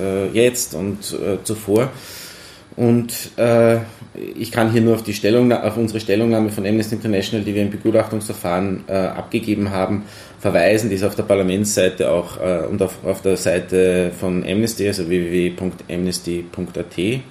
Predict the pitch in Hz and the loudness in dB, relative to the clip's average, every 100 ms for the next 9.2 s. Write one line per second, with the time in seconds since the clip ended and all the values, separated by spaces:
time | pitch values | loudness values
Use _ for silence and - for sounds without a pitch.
0 | - 107 110 113 117 - 107 107 107 - | -6 -2 -2 -4 -8 0 2 2 -2 -12
1 | - - - - - - 104 104 104 101 | -20 -20 -18 -18 -14 -2 4 6 4 2
2 | - - - 117 107 104 110 104 90 101 | -2 -14 -2 2 4 2 2 2 4 2
3 | 101 90 92 82 95 104 104 95 - 85 | -2 0 2 2 2 0 2 0 0 0
4 | 92 98 98 98 95 - - - 90 98 | 0 0 0 2 0 -2 -10 -12 -6 0
5 | 92 90 90 - - - 87 92 98 95 | 2 0 -4 -20 -20 -4 0 2 2 0
6 | 90 92 92 90 90 90 90 90 87 82 | 0 -2 -2 0 2 2 2 2 2 0
7 | - 92 87 95 95 92 90 87 - - | -2 -4 -2 -4 2 4 2 0 -12 -20
8 | - - 92 92 90 104 - 92 98 98 | -20 -8 -2 -2 0 -4 -2 0 0 0
9 | 98 95 | 0 0